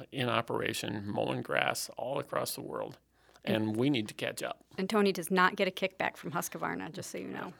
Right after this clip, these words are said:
Speaker 1: I don't,
Speaker 2: He
Speaker 1: but
Speaker 2: just loves Moana. Uh, so mine is a, just a total departure, but yesterday I had the opportunity to hear, uh,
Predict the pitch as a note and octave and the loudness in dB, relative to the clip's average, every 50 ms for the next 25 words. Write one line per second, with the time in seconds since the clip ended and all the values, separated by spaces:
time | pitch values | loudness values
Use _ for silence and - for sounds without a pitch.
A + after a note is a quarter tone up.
0 | - - - - - C#3 C#3+ A2 - - - D3 C#3 G3 F#3 - F#3+ - F#3+ F3+ | -14 -14 -14 -8 -4 -4 -4 -4 -6 -10 -8 -4 -4 -4 -2 -4 -4 -4 0 4
1 | F#3 F#3+ G3 G3+ G#3+ A3 G#3+ A3+ A3 A3 A3 G#3 G3 G#3 G3 - - - - _ | 6 8 10 10 10 10 8 8 8 8 10 10 10 8 8 6 0 -6 -12 _
2 | _ _ _ _ - - - - - - - - - - _ - A#3 A#3 A3+ - | _ _ _ _ -20 -20 -20 -20 -20 -18 -18 -20 -20 2 _ 10 10 10 10 8
3 | B3 B3+ C4+ D4+ E4 D#4 B3+ G3+ G3+ F3 D#3 - - - G3 F#3+ F#3 F3 E3 - | 10 12 12 12 12 8 8 8 6 6 6 2 0 -2 -2 -2 -2 -2 0 2
4 | A3 G3+ F#3 F#3 F3+ F3+ - F#3+ E3+ D#3+ - F3 D#3+ E3 F3+ - G#3 G#3+ G#3+ - | 4 4 4 2 0 2 2 2 0 2 0 0 2 2 4 4 4 4 4 4
5 | A3 G#3 F#3+ F#3 G3 F3+ F#3 - F3+ F3+ F3+ F3 - F#3 F3 F3 E3+ F3 F3+ - | 6 6 8 8 6 6 6 6 4 4 2 -2 -2 0 0 0 0 -2 -4 -4
6 | - F#3 - - - F3+ F3 F3 F3 F3 F3 - - - F3+ F3 E3+ E3+ F3+ - | -4 -6 -8 -4 -2 0 2 4 4 4 2 2 0 0 0 2 2 2 2 0
7 | F3+ | 0